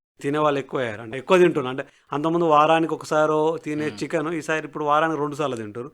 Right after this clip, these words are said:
Speaker 2: మ్మ్.
Speaker 1: అప్పుడు వారానికి రెండు సార్లు తినేటోళ్ళు మూడు సార్లు తింటారు. అంటే మాంసకృతులు ఎక్కువ తీసుకోవడం వల్ల మనకు ఈ యొక్క శక్తి అని వస్తుంది, దాంతోపాటు రోగనిరోధక శక్తి అనేది పెరుగుతుంది.
Speaker 2: మ్మ్. అంటే
Speaker 1: రోగనిరోధక శక్తి ఎందుకు పెరుగుతుంది అంటే ఈ రోగనిరోధక శక్తి ఏమైతుంటాయో ఆ కణాలు,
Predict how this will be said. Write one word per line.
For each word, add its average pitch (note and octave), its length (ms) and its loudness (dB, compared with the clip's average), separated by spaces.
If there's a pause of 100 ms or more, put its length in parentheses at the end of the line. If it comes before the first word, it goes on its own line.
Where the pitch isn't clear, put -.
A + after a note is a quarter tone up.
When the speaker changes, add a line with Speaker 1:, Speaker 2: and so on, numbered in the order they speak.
(140)
Speaker 2:
మ్మ్. A2+ 140 -14
Speaker 1:
అప్పుడు D3+ 200 -4
వారానికి D#3 340 2
రెండు D#3 160 -4
సార్లు E3 220 -2
తినేటోళ్ళు D#3 340 -4
మూడు C#3+ 220 -6
సార్లు C3+ 200 -4
తింటారు. G#2+ 220 -14
అంటే E3+ 160 -12 (260)
మాంసకృతులు E3+ 800 -4
ఎక్కువ E3 300 0
తీసుకోవడం D#3+ 480 -2
వల్ల E3 420 -4 (140)
మనకు D#3+ 420 -4
ఈ D3+ 40 -6
యొక్క D3 220 -6 (320)
శక్తి D3+ 260 -8
అని D#3 80 -2
వస్తుంది, D#3 320 -8
దాంతోపాటు D3+ 640 -4
రోగనిరోధక D3+ 500 -2
శక్తి G3+ 320 -10
అనేది D3 220 -8
పెరుగుతుంది. A#2 420 -10
Speaker 2:
మ్మ్. A2+ 300 -12
అంటే C#3 160 0
Speaker 1:
రోగనిరోధక F#3+ 520 2
శక్తి F3+ 220 -4
ఎందుకు F3 240 2
పెరుగుతుంది E3 320 -4
అంటే D3+ 260 -6
ఈ E3 60 -2
రోగనిరోధక E3+ 600 -2
శక్తి D#3+ 340 -10
ఏమైతుంటాయో D3 580 -6
ఆ B2+ 40 -8
కణాలు, C3+ 440 -6